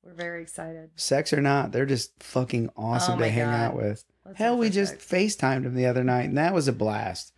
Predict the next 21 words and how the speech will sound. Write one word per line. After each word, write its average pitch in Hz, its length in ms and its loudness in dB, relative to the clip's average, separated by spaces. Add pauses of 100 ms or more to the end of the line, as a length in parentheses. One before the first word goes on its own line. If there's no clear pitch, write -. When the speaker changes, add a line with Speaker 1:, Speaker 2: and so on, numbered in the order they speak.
(380)
Speaker 1:
I 202 160 -2
know. 180 460 -4 (180)
And 175 300 -8
we 208 140 -4
went 220 200 -2
to 202 80 -2
bed 196 280 0
late. - 300 -2 (1500)
Speaker 2:
Yes, 135 420 0
you 220 80 -2
poor 226 200 -2
thing. 190 220 0
You 160 100 2
had 156 120 0
to 160 40 -4
go 160 100 2
to 147 60 0
bed 143 140 2
at 127 100 -2
ten 185 200 -2
thirty. 107 300 -6